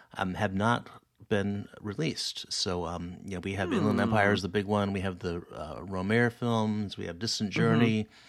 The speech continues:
Speaker 1: I mean, like, if you just go, go look at their website, there's probably twenty, I would say, Ikari, X B one. So I, I, you, it used to be almost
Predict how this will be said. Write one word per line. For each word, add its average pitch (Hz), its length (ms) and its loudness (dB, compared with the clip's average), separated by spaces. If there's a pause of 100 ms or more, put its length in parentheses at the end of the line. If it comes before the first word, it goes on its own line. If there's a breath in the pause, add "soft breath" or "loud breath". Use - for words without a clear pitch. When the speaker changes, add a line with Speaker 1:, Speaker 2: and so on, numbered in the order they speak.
(260 soft breath)
Speaker 1:
I 120 40 0
mean, 117 100 2
like, 101 120 0
if 107 80 -4
you 127 100 -4
just - 120 2
go, 107 100 0 (120)
go 117 120 4
look 107 140 2
at 104 60 -2
their 85 100 0
website, 85 440 -2
there's 90 260 -2 (160)
probably 98 500 0 (460)
twenty, 123 500 2
I - 120 -4
would 123 100 -4
say, - 120 -2 (360)
Ikari, 123 440 2
X 110 200 -2
B 120 160 0
one. 120 420 -2 (580 soft breath)
So - 180 0
I, 110 240 -2
I, - 100 -10 (180)
you, 127 360 -6
it - 240 -12
used 175 260 0
to - 60 -2
be 170 160 2
almost 117 580 0